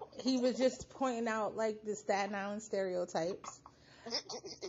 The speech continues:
Speaker 1: And he's from Staten Island, so
Speaker 2: Oh, gosh.
Speaker 1: he's cleared to do that. But the,
Speaker 2: Mm-hmm.
Speaker 1: the guy who was leading the protest at the bar was like, "No,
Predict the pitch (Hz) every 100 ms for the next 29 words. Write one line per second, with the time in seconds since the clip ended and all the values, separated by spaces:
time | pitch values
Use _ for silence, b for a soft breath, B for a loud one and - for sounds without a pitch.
0 | - - 196 185 180 202 262 269 - 277
1 | 302 302 - 185 165 175 170 170 180 196
2 | - 180 175 175 143 135 131 123 113 226
3 | - - - - 240 220 214 214 - 190
4 | 170 226 302 175 180 190 - - - 180
5 | 170 185 180 170 170 131 120 170 165 185
6 | 202 190 196 226 202 185 196 208 196 180
7 | 185 220 214 180 180 175 175 185 190 170
8 | 165 170 165 175 190